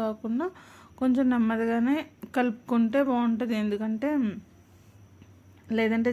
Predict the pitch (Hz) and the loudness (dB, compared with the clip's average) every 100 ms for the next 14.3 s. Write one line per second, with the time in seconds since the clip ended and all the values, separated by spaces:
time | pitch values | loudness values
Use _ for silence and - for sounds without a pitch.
0 | 220 220 214 233 247 247 240 233 226 214 | 0 0 0 -2 -2 -2 0 0 -2 -4
1 | 208 - 226 220 226 220 247 277 - - | -8 -6 -8 -4 -4 -4 -4 -4 -6 -20
2 | - - - - 220 233 226 208 214 214 | -20 -20 -20 -20 -6 0 0 2 2 2
3 | 208 226 240 233 220 214 226 214 226 220 | 0 0 0 0 -2 0 -2 -4 -6 -2
4 | 220 214 - 233 320 262 233 240 240 226 | -4 -4 -6 -2 0 0 0 0 0 -2
5 | 220 226 208 220 208 208 214 233 240 226 | -4 -4 -4 -4 -4 -4 -4 -4 -4 -4
6 | 196 - 214 208 208 196 214 247 359 - | -4 -4 -6 -6 -6 -8 -8 -8 -10 -14
7 | _ _ _ _ _ _ _ _ - _ | _ _ _ _ _ _ _ _ -20 _
8 | _ _ - - _ _ 220 233 226 220 | _ _ -20 -20 _ _ -2 2 2 0
9 | 214 196 233 233 240 254 247 220 214 233 | -4 -4 -2 0 0 0 0 -4 -2 -2
10 | 226 220 214 214 202 202 - 302 285 220 | -2 -2 -4 -4 -6 -8 -8 -2 -2 -2
11 | - - _ - - - - - - 220 | -6 -20 _ -20 -20 -20 -20 -14 0 0
12 | 208 226 214 196 196 247 220 - 233 220 | 2 2 2 0 -2 -2 -4 -2 -2 0
13 | 220 214 220 220 233 214 220 220 226 220 | 0 0 -2 -2 -2 0 0 -2 -2 0
14 | 208 - 226 | -2 -2 0